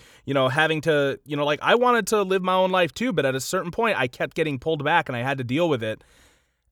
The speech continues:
And I just remember, like, after my,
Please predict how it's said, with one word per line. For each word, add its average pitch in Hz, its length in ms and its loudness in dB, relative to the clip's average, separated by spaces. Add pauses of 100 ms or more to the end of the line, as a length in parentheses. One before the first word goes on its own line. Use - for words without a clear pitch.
(120)
And 147 340 0 (360)
I 151 100 0
just 160 240 -2
remember, 156 500 2
like, 123 200 0
after 139 260 -2
my, 123 440 -2